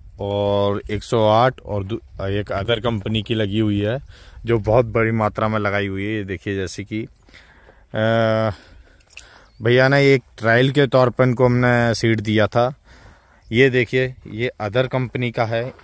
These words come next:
इस, ये सत्ताईस दिन की हो चुकी है, एक ही दिन पूरा प्लॉट लगा है। सत्ताईस दिन का आज प्लॉट हो गया। इसमें सिंगल फ्रू-, फ्लावरिंग नहीं दिख रहा है। ये देखिए,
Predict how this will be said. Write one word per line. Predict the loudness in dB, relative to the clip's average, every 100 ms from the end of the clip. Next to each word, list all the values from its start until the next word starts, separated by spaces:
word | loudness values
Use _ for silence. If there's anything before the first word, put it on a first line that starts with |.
| -14
इस, | -14 -16 -20 -12
ये | -4 -2 -2
सत्ताईस | -2 -6 -4 2 2 2
दिन | -4 -4
की | -4
हो | -6
चुकी | -8 -14 -6
है, | -6 -4
एक | -4 -4
ही | -2 -2
दिन | -2
पूरा | -2 0 0
प्लॉट | 0 -2 -2 -2
लगा | -4 -2 -4
है। | -4 -8 -12 -18 -18 -18 -20 -20 -20 -20
सत्ताईस | -10 -8 -4 0 2
दिन | 2 -2
का | 2 2
आज | 0 -2
प्लॉट | 0 0
हो | -2
गया। | -2 -2 -2 -4
इसमें | -10 -6 -6
सिंगल | -4 -4 -2 2 2
फ्रू-, | 2 -2 -4 -4 -6 -14 -18 -20 -20
फ्लावरिंग | -4 2 2 2 0 0
नहीं | 0 0
दिख | -2 -4 -4
रहा | -4
है। | -4 -6 -4
ये | -4
देखिए, | -6 -12 -14 -14